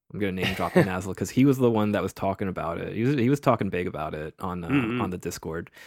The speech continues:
Speaker 1: And I saw, like, wow, it's just, it's just the whole thing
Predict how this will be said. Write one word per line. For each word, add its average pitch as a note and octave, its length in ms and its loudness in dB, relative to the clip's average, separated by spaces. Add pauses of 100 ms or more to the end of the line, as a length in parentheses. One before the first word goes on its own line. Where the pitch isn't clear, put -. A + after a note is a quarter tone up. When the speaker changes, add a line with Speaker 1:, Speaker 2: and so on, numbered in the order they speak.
(460)
Speaker 1:
And F2 640 -8
I - 20 -8
saw, G2 220 -4
like, F2+ 360 -4
wow, A#2 180 0
it's - 120 -8
just, - 200 -10 (300)
it's A2 180 0
just - 260 -2
the G#2 80 4
whole G2 260 0
thing A2+ 480 -4